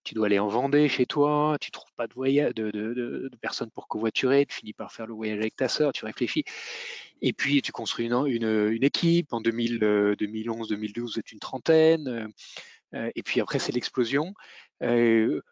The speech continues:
en termes de, de, de leadership, euh,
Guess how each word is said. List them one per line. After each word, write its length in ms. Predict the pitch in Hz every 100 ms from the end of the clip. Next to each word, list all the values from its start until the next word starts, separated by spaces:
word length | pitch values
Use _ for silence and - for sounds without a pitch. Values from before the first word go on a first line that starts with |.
| _
en 140 | - 131
termes 300 | 175 185 160
de, 260 | 131 120
de, 180 | 110 113
de 100 | 123
leadership, 640 | 120 143 135 - - 214 - _ _ _ -
euh, 420 | 135 120 120 117